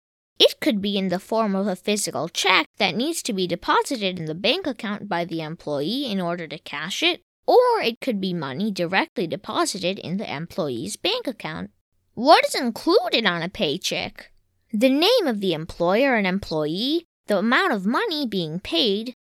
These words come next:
the date, and the employer's bank account number are some of the things that are included on a paycheck. Usually, something called a pay stub or a pay slip is also attached to the paycheck.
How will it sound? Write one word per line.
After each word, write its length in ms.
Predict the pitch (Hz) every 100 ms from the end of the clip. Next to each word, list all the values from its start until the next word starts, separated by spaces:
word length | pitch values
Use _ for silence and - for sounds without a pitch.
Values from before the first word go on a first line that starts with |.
| _
the 80 | 175
date, 560 | 170 - 175 202 - - _ _ _
and 300 | 392 494 440
the 140 | 269 220
employer's 600 | 220 - 185 165 147 175
bank 320 | - 269 392
account 360 | 294 190 165
number 420 | - 180 185 240 294 _ _
are 180 | 226 233
some 280 | - 339 571
of 100 | 440
the 100 | 226
things 400 | 185 - 151 196
that 120 | 202 165
are 100 | 156
included 600 | 165 - 175 160 185 233
on 160 | 147
a 60 | 185
paycheck. 760 | - 466 605 - - - - - _ _ _ _ -
Usually, 840 | 208 220 427 494 226 160 143 233 - -
something 580 | - 339 480 - 605
called 340 | 415 185 185 226
a 100 | 165
pay 340 | - 170 175
stub 500 | 262 - 131 127 190 -
or 260 | 175 180 185
a 80 | 175
pay 280 | - 160 127
slip 460 | - 285 349 208 208 _
is 160 | 254 208
also 440 | 226 440 - 277
attached 560 | 214 - 131 220 - -
to 100 | 180
the 100 | 254
paycheck. 720 | - 494 539 - 147 -